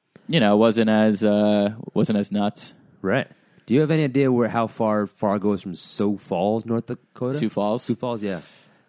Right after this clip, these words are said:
Speaker 2: There's a comedy festival.
Speaker 1: I think there, oh, no, Grand Forks is the, where I think the university is. I think that's, like, an
Speaker 2: Okay.
Speaker 1: hour. Sioux Falls, I don't, and that's South Dakota, Sioux Falls.
Speaker 2: Oh, is it?
Speaker 1: Yeah, I believe.
Speaker 2: Okay.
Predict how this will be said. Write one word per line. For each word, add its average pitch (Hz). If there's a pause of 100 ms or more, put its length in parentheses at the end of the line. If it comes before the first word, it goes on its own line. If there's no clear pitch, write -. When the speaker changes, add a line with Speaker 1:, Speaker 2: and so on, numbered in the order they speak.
(180)
Speaker 2:
There's 110
a 107
comedy 123
festival. 85
Speaker 1:
I 107
think - (480)
there, 120
oh, 117
no, 107
Grand 107
Forks 98
is 92
the, 92
where 92
I 95
think 92
the 92
university 90
is. 101
I 101
think 98
that's, 95
like, 95
an 92
Speaker 2:
Okay. 90
Speaker 1:
hour. 85
Sioux 117
Falls, 101
I 95
don't, 95
and 110
that's 135
South 104
Dakota, 85
Sioux -
Falls. - (240)
Speaker 2:
Oh, 107
is 104
it? 170
Speaker 1:
Yeah, 95
I 95
believe. 92
Speaker 2:
Okay. 82